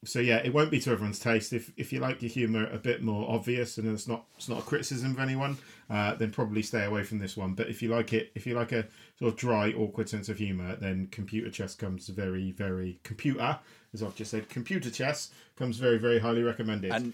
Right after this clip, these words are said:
Speaker 2: and I would only tag on to that, as do,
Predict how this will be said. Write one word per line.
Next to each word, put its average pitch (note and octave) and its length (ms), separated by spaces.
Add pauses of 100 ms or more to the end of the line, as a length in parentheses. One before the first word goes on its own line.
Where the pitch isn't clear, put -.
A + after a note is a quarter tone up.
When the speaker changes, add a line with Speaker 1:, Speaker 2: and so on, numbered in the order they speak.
Speaker 2:
and A#2+ 240
I C3 100
would C#3 280
only B2 260
tag A2 340
on B2 220
to - 120
that, E2+ 280 (140)
as A2+ 260
do, G2 440